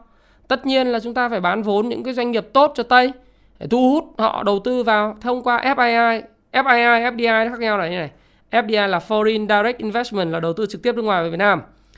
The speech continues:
Còn F I I là Foreign Indirect Investment, tức là họ đầu tư thông qua các công cụ tài chính phái sinh và các công cụ mua bán cổ phiếu trên sàn hoặc là mua bán các cổ phiếu doanh nghiệp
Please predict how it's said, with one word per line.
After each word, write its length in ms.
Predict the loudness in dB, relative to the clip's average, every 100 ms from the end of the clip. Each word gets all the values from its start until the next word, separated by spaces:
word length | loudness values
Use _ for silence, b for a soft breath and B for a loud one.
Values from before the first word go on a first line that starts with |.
| b b b
Còn 140 | -6
F 260 | 0 2 4
I 280 | 4 2 0
I 40 |
là 100 | -2
Foreign 480 | -2 0 2 0 -2
Indirect 520 | -2 -2 2 2 2 -2
Investment, 720 | -4 -2 -2 -2 -2 -4 -6
tức 160 | -6
là 140 | -4 -6
họ 260 | -4 -4
đầu 140 | -4 -6
tư 200 | -2 -2
thông 200 | 0 0
qua 100 | -2
các 180 | -4 -4
công 240 | -2 -2 -4
cụ 200 | -8 -4
tài 160 | -2 -2
chính 240 | -4 -4
phái 160 | -4 0
sinh 260 | 0 0 -6 b b b
và 140 | -4 -2
các 60 |
công 180 | 0 -2
cụ 180 | -2 0
mua 180 | 0 2
bán 220 | 2 0
cổ 140 | -4
phiếu 260 | -4 -4 -4
trên 240 | -2 -2
sàn 380 | 2 2 2 -2
hoặc 240 | -8 -8
là 300 | -6 -6 -4
mua 220 | -2 0 2
bán 260 | 0 0
các 180 | -6 -6
cổ 100 | -8
phiếu 240 | -6 -8
doanh 140 | -4 -2
nghiệp 180 | -2